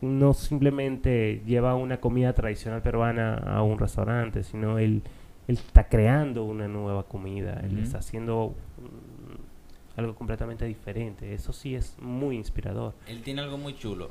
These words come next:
Speaker 2: y es que, eh, cada lugar, cada zona que él va de Perú, el plato que él hace es como una réplica o tratando de llevar ese paisaje, ese lugar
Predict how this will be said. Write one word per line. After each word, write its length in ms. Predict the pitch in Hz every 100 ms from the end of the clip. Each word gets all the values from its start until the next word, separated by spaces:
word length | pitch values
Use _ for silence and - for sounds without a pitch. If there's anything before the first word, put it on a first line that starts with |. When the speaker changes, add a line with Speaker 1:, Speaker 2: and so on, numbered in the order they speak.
| -
Speaker 2:
y 160 | 104
es 100 | 104
que, 600 | - - 123 120 117 101 - - - - - - -
eh, 240 | 110 123 123
cada 240 | 131 156
lugar, 500 | 170 160 156 151 143
cada 220 | 131 131
zona 320 | 139 156 151 -
que 80 |
él 100 | 131
va 120 | 131 127
de 100 | 123
Perú, 420 | 127 135 147 127 - - - - - - -
el 180 | - 104
plato 320 | - 120 123 123
que 60 |
él 80 | 135
hace 360 | 131 104 107 82
es 40 |
como 220 | - 127
una 160 | 131 123
réplica 560 | 123 131 110 98 101 98
o 80 |
tratando 480 | 98 107 123 135 143
de 160 | 135 123
llevar 400 | 117 117 120 113
ese 300 | 123 135 156
paisaje, 640 | - 107 - 90 90 101 -
ese 300 | 131 127 156
lugar 560 | 143 127 143 131 127